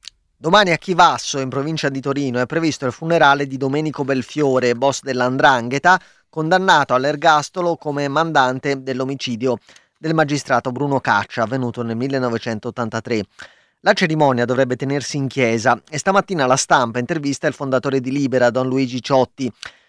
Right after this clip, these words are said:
"Celebrare una messa solenne per un mafioso non pentito è mettere un uomo di sangue sullo stesso altare dove celebriamo i santi", dice Ciotti, aggiungendo che non si tratta di un caso isolato,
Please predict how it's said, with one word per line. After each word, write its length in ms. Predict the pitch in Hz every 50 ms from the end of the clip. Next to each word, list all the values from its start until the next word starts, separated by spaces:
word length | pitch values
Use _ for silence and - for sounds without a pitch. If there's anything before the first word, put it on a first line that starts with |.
| _
"Celebrare 460 | _ - - 156 160 156 170 185 190 190
una 160 | 175 165 165
messa 240 | 180 165 - 180 165
solenne 400 | - 165 151 151 156 151 147 139
per 100 | 139 135
un 120 | 135 135
mafioso 440 | 131 123 - - 156 160 139 139 139
non 240 | 131 143 151 147 131
pentito 640 | 151 139 131 131 - 202 214 180 - 180 147 117 - _ _ _ _ _ -
è 80 | 123
mettere 320 | 135 156 202 196 - 175 147
un 80 | 151
uomo 220 | 147 165 190 175 165
di 100 | 147 139
sangue 460 | - - 165 170 180 185 190 196 190
sullo 240 | - - 151 139 127
stesso 280 | - - - - -
altare 380 | 165 165 - - 135 127 127 127
dove 180 | 120 135 131 123
celebriamo 480 | - - 127 127 123 127 135 135 139
i 60 | 139
santi", 580 | 127 - 156 139 139 135 127 123 - 135 123 - _ _ _ _ _
dice 280 | _ 120 117 - 123
Ciotti, 520 | 117 - 156 139 131 120 _ - 135 127 110 - _ _ _ _
aggiungendo 500 | - 127 117 120 139 135 127 127 127 127
che 140 | 123 - 123
non 100 | 117 123
si 140 | 117 - 127
tratta 320 | - 123 123 123 - 120
di 80 | 113 113
un 80 | 117 110
caso 240 | - 120 113 113
isolato, 640 | 123 110 123 139 143 135 135 147 - - 185 196 190